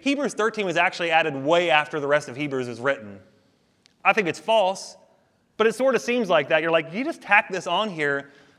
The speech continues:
and it makes no sense at all." That is, unless we read Hebrews thirteen in its proper context.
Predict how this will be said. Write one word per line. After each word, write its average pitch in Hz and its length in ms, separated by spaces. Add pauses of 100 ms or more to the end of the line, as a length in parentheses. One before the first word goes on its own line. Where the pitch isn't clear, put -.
and 160 120
it 165 40
makes 180 300
no 180 200
sense 170 320
at 143 120
all." 139 640 (640)
That 208 260
is, 240 160
unless 208 400
we 208 160
read 185 360
Hebrews 185 320
thirteen 196 480
in 170 120
its 170 140
proper 170 520
context. 180 800